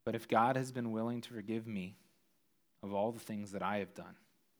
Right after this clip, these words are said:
and he is king, which he is, then I must obey his rules, regardless of my personal preference or discomfort. I must forgive. And with the help of the Holy Spirit,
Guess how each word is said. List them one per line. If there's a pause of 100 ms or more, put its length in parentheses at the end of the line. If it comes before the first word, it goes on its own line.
(600)
and
he
is
king,
which
he
is, (1400)
then
I
must
obey
his
rules, (680)
regardless
of
my
personal
preference
or
discomfort. (1300)
I
must
forgive. (2750)
And
with
the
help
of
the
Holy
Spirit,